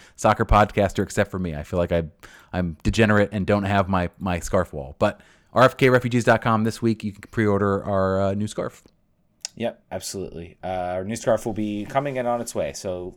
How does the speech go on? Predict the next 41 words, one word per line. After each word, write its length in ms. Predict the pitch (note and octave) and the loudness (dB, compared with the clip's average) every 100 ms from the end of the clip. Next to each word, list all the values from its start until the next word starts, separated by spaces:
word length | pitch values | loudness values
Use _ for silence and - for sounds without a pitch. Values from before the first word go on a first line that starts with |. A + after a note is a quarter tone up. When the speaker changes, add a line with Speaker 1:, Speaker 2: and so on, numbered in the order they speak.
| - | -14
Speaker 2:
we're, 140 | A2+ | -10
we're 160 | A#2+ D3 | -8 0
giving, 320 | D#3 G3+ F#3 | 2 2 0
we're 80 | D#3+ | -4
giving 180 | G3 G#3+ | -4 -2
y'all 140 | A3 | -4
the 80 | A3 | -4
content. 420 | - B3+ - D#2 - - - - | -10 -10 -8 -10 -12 -20 -18 -4
Speaker 1:
Yep. 160 | B2+ - | -4 -2
Speaker 2:
We're, 140 | A#2+ B2 | -4 -2
we, 180 | C3+ | 0
we 180 | C3+ C3+ | 0 2
are 100 | C3+ | 2
giving 340 | A#2 D3 E3 E3+ | 2 -2 0 -2
the 100 | D#3 | -4
people 640 | - C3+ B2+ A#2 A2+ - _ - | -6 -4 -2 -2 -4 -14 _ -10
what 180 | G2 | -8
they 100 | G2+ | -6
want. 440 | F#2 D2 A1 - _ - - - - - | -6 -8 -14 -20 _ -20 -20 -20 -20 -14
And 100 | E2+ | -8
what 220 | F#2 D#2+ | -6 -6
they, 240 | F#2+ F2+ | -6 -6
what 180 | F2 F#2+ | -6 -8
they 80 | G#2+ | -6
want 280 | G2 A2 A2+ | -4 -4 -4
is 440 | F#2+ F#2+ F#2+ - - | -6 -6 -6 -8 -12
scarves 420 | - G#2+ G#2+ G#2 | 0 2 2 -4
and 100 | F#2 | -10
shirts, 480 | - B1 - - - - | -10 -12 -14 -18 -18 -18
apparently, 520 | - F2+ C#2+ B1+ D2+ | -12 -10 -10 -14 -14
in 120 | G2 | -12
the 60 | G2 | -8
summer 280 | - G2 D2 | -4 -4 -6
for 140 | - | -8
a 60 | G2 | -10
team 180 | - F#2+ | -8 -10
we 80 | F#2 | -6
watch 260 | F2 E2 | -6 -6
in 60 | E2+ | -12
the 60 | |
summer. 320 | E2 D#2 - | -12 -14 -16